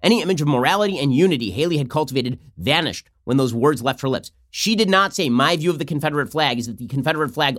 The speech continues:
only represents heroism and decency." That's not what she said. She said, "The vast majority of South Carolinians who fly the flag, it doesn't represent being a fan of Jim Crow or racism,"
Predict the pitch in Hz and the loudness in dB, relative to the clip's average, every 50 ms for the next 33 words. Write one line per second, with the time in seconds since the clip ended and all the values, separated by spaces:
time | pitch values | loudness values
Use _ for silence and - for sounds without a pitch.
0 | - - 180 185 196 190 185 165 156 170 165 165 160 135 160 156 147 - 156 160 | 0 2 4 4 4 4 2 0 0 -2 -2 -2 -4 -4 -4 -4 -4 -2 0 0
1 | 160 151 147 139 131 139 135 135 151 196 180 143 151 123 - - - - - _ | 2 2 2 0 0 0 0 0 0 0 0 0 -2 -2 -4 -6 -10 -14 -18 _
2 | _ _ - 139 139 151 165 180 185 - 160 - 175 - 190 185 117 80 82 - | _ _ -6 -4 -2 2 2 2 2 0 -4 -8 -4 -2 0 0 0 -2 -4 -10
3 | _ _ _ - 165 143 - 160 139 135 - _ - 139 131 113 139 151 185 - | _ _ _ -8 -6 -2 0 0 0 -2 -6 _ -2 -2 0 2 2 2 2 2
4 | 190 214 208 151 165 170 170 156 139 113 - - 135 143 143 - 180 160 151 165 | 2 0 2 2 2 2 2 2 0 -2 -2 -2 -2 -4 -2 -2 -2 0 0 2
5 | 170 143 95 95 92 113 104 - 131 147 156 170 175 147 151 143 151 175 170 143 | 0 0 0 -2 -4 -8 -10 -2 0 2 2 2 0 -2 -6 -4 0 0 2 2
6 | 107 82 87 90 - _ _ - 139 139 - 180 175 156 202 - 147 156 160 156 | 0 -2 -4 -8 -12 _ _ -6 -4 0 2 2 2 2 0 0 0 0 0 0
7 | - 160 143 - 160 135 113 101 - - _ _ _ _ _ _ _ _ _ _ | 0 -2 -2 0 0 -2 -2 -4 -6 -10 _ _ _ _ _ _ _ _ _ _
8 | _ _ - 180 185 180 151 - - 185 180 165 165 156 139 - 156 156 156 143 | _ _ 2 2 4 4 2 2 2 2 2 2 2 0 0 0 0 0 0 2
9 | - 156 151 156 117 123 131 117 131 139 139 - 120 95 82 73 - | 2 2 2 2 2 0 0 0 0 0 0 0 -2 -4 -6 -8 -12